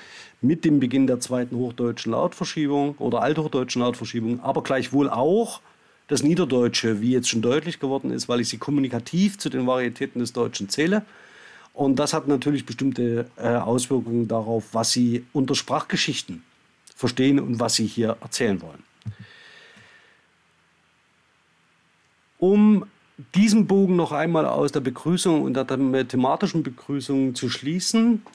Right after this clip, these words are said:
wird jede einzelne Sitzung so aufgebaut sein, dass wir uns zunächst dem Phänomen widmen, also dem Phänomenbereich, also dass wir zum Beispiel das Mittel-, dem Mittelniederdeutschen eine Sitzung zur Verfügung stellen oder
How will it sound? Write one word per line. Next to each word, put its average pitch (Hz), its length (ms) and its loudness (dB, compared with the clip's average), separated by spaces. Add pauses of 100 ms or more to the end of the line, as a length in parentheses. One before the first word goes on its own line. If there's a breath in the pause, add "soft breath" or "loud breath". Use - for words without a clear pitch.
(180)
wird 151 180 -2
jede 214 300 2
einzelne 170 420 0
Sitzung 147 340 -2
so 160 160 0
aufgebaut 123 600 0
sein, 143 320 0
dass 135 200 -4
wir 127 140 -2
uns 135 280 -2
zunächst 143 760 2 (260)
dem 131 400 0 (200)
Phänomen 143 800 2 (180)
widmen, 156 420 -4
also 123 180 -2
dem 131 100 0
Phänomenbereich, 127 960 0
also 120 200 -2
dass 117 200 -6
wir 120 300 0
zum - 160 -2
Beispiel 123 380 -2
das 113 120 -2
Mittel-, 127 360 -2
dem 123 180 0
Mittelniederdeutschen 123 880 -4
eine 120 420 2 (180)
Sitzung 165 680 0
zur 143 120 -4
Verfügung 165 460 -4
stellen 170 480 -4
oder 127 240 -4